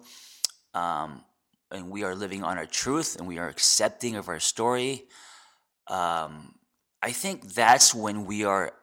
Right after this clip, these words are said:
maneuvering at a much higher potential, right? Um, I think that's when we go from snowballs to snowflakes. I think that's when we shine. And, and here's the thing, though. When you are uniquely you and you, you allow yourself to be uniquely you, you're also going to get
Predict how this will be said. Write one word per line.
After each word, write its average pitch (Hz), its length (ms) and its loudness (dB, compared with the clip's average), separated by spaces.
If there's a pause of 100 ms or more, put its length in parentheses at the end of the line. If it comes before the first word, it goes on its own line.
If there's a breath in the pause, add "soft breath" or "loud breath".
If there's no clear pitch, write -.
(640)
maneuvering 101 520 -6
at 95 80 -4
a 98 60 -6
much 92 340 -4
higher 82 240 -4
potential, - 540 -12
right? 78 300 -8 (460 loud breath)
Um, 82 460 -6 (220)
I 98 100 0
think 113 220 -4
that's 107 240 -2
when 101 120 -4
we 98 100 -6
go 95 140 -4
from 92 180 -8
snowballs 87 840 -2
to 85 100 -6
snowflakes. - 920 -2
I - 40 -12
think 90 220 -10
that's 85 280 0
when 87 440 -10 (320 loud breath)
we 90 160 -14
shine. 110 640 2 (240 loud breath)
And, 107 200 -2
and 113 140 -2
here's 180 280 6
the 110 100 4
thing, 143 260 0
though. 87 160 0
When 107 280 -2
you 127 260 -2
are 120 120 4
uniquely 113 720 -4
you 101 280 -4
and 95 100 -4
you, 95 240 -6
you 98 180 -6
allow 90 240 4
yourself 92 380 -2
to 78 80 -16
be 85 80 -14
uniquely 85 440 -12
you, 82 260 -8
you're 104 200 -4
also 107 260 2
going 101 260 -8
to - 140 -6
get 90 420 -6